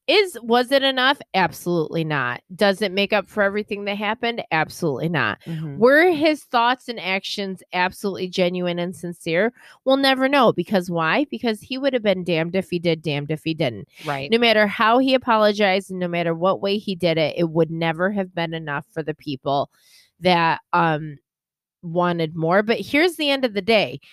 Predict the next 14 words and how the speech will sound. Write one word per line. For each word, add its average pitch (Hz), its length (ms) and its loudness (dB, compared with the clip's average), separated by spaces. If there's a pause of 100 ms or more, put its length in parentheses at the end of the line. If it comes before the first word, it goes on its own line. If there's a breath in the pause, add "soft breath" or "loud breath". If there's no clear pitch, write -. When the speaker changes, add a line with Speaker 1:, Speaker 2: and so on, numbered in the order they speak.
(160 soft breath)
Speaker 1:
The 202 120 2
only 339 220 2
two 370 200 2
people 247 400 2
that 180 240 -2
need 220 220 -2
to 254 120 0
accept 196 440 -4
that 196 140 -2
apology 202 840 -2 (400 soft breath)
are 190 100 4
Brittany 233 720 0 (180)
and 208 220 -4
Janet. 156 480 -6